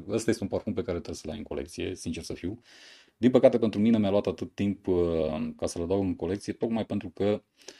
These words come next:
hai să zicem, aveam niște idei preconcepute, niște idei greșite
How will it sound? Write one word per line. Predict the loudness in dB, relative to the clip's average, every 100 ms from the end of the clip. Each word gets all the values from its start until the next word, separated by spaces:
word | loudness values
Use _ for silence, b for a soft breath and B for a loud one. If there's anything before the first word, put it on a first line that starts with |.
| B B B _ _ _ -20 _ _ _ -10
hai | -8
să | -6
zicem, | -6 -4 -2 -2
aveam | 0 0 0
niște | 0 0 -2 -2 -2
idei | 2 0
preconcepute, | 0 -4 -4 -6 -6 -8 -8 -8 -4 -4 -4 -6 -8
niște | -8 -4 -4
idei | -2 -2 -2
greșite | 0 0 0 0 -4 -4 -6 -6